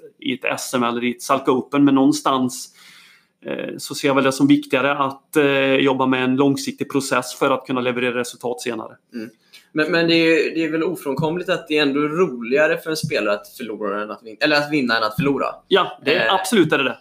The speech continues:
Speaker 1: Och det
Speaker 2: Och
Speaker 1: ser jag ingenting om. Alltså, det, och som jag säger, resultatet kommer alltid finnas med.
Speaker 2: Ja.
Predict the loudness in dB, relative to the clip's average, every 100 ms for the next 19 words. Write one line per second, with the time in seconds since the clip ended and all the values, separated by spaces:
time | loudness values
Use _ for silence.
0 | -6 0 2 4 2 0 -2 2 2 2
1 | 0 0 0 -2 -4 -4 -2 0 2 0
2 | -4 -4 -4 -2 -2 0 0 0 0 -4
3 | -6 -4 -4 -6 -2 0 0 -4 -10 -8
4 | -2 -2 -2